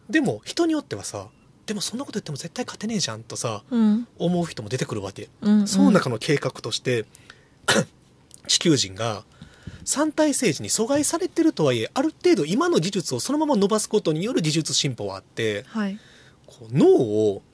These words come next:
Speaker 1: スキャンしていく過程の中で、偶然見つかった
Speaker 2: うん。
Speaker 1: 仕組みというか技術として、精神シールというものを発明するのよね。
Speaker 2: 精神シール。
Speaker 1: シール。
Speaker 2: うん。
Speaker 1: それは、例えば、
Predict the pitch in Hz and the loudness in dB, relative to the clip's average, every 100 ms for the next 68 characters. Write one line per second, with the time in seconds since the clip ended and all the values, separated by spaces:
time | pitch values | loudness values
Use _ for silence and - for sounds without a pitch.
0 | - - - - - 165 113 - 113 104 | -20 -12 -2 -2 0 0 0 -2 -2 -6
1 | 113 - - 110 104 98 101 98 107 95 | -8 -14 -8 -6 -6 -8 -8 -4 -4 -6
2 | - - - 131 202 226 196 240 240 285 | -12 -20 -10 -4 -2 -2 -2 -2 -2 -2
3 | - - 240 _ - 131 120 98 - 262 | -2 -4 -6 _ -4 0 0 -2 -6 -2
4 | 220 196 240 - - - - - 135 120 | 0 -2 -8 -20 -18 -2 0 2 0 0
5 | 101 107 120 - - - - 101 - - | -4 -4 -4 -6 -8 -8 -6 -6 -4 -2
6 | 240 277 - 233 202 180 127 113 110 110 | 0 2 2 2 2 2 0 0 -4 -4
7 | 107 95 - 117 104 - 110 101 98 117 | -6 -8 -8 -6 -6 -6 -8 -10 -10 -10
8 | - - - 277 269 254 277 262 254 - | -12 -18 -8 -4 -2 -2 -2 -2 -2 0
9 | 247 233 196 101 226 - _ _ - 220 | 4 4 2 -2 -8 -16 _ _ 0 2
10 | 190 202 - 170 180 202 101 - _ _ | 2 0 -4 -2 0 0 -2 -8 _ _
11 | _ _ - - 151 107 98 | _ _ -16 -2 0 0 -6